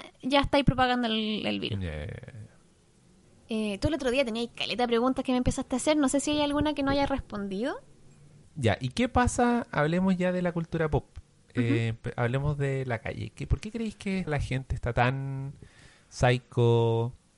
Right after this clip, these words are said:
Speaker 2: Eh, se agotan aquí en la farmacia que tenemos más cerca. Pasamos
Speaker 1: Porque a la,
Speaker 2: por
Speaker 1: a la
Speaker 2: ahí.
Speaker 1: gente le encanta preocuparse de estas cosas. O sea, nosotros hemos vivido tres fin de mundo.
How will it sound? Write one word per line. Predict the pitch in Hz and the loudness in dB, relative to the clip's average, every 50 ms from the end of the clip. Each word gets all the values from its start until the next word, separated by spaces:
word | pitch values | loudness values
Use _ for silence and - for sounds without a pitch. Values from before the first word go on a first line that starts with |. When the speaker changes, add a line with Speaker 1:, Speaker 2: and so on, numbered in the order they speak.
| - - _ _ _ _ _ | -20 -20 _ _ _ _ _
Speaker 2:
Eh, | - 113 104 101 104 | -4 -2 0 2 2
se | - - 113 | 2 2 2
agotan | 107 110 113 113 117 113 110 110 110 107 104 | 2 2 0 0 0 0 0 0 0 -2 -2
aquí | 107 107 117 | -2 -2 -2
en | 110 110 | -2 -2
la | 110 | -2
farmacia | - 120 107 110 113 - - | -2 -2 -2 -2 -2 0 0
que | 110 104 | 0 0
tenemos | 107 107 110 113 110 | 0 2 2 2 2
más | 113 113 113 - | 2 0 0 0
cerca. | - 120 117 117 - - 127 120 120 117 117 117 117 117 120 127 - - - | 0 -2 -2 -4 -4 -4 -2 0 0 0 0 0 -2 -2 -4 -6 -8 -6 -2
Pasamos | - 92 - - 131 135 175 190 - - | 0 2 2 4 4 4 6 6 4 4
Speaker 1:
Porque | |
a | |
la, | |
Speaker 2:
por | 151 131 220 | 4 4 4
Speaker 1:
a | |
la | 240 196 185 | 4 4 2
Speaker 2:
ahí. | - | 2
Speaker 1:
gente | - - 196 196 202 - 214 | 0 -2 -2 -2 -2 -4 -4
le | 202 196 | -4 -2
encanta | 196 190 185 - _ - - 202 196 202 202 190 - 208 196 202 | -4 -4 -6 -10 _ -4 0 0 0 0 -2 -4 -2 0 0 0
preocuparse | 208 196 214 214 - - 202 202 - - - | 0 -2 -4 -2 2 2 2 2 0 -8 -10
de | 202 202 | -8 -8
estas | - - 202 - | -10 -10 -14 -16
cosas. | _ - - 185 196 - - 175 - - _ _ _ _ _ _ _ - - - _ _ _ _ _ - | _ -6 -4 -4 -4 -4 -6 -10 -12 -14 _ _ _ _ _ _ _ -20 -20 -20 _ _ _ _ _ -10
O | - | -2
sea, | - - 233 233 226 220 208 | 2 4 6 6 6 6 6
nosotros | 202 202 - 233 214 226 214 | 4 4 2 2 2 4 2
hemos | 214 214 220 | 4 4 2
vivido | 214 202 196 196 202 208 208 202 202 185 - - _ _ _ _ _ | 4 4 4 4 6 6 8 6 6 4 2 -4 _ _ _ _ _
tres | - 208 220 240 285 320 339 330 | 2 4 6 6 6 6 4 2
fin | - - 339 349 339 | 0 0 2 4 4
de | 349 | 4
mundo. | 359 370 403 415 427 | 4 2 2 4 4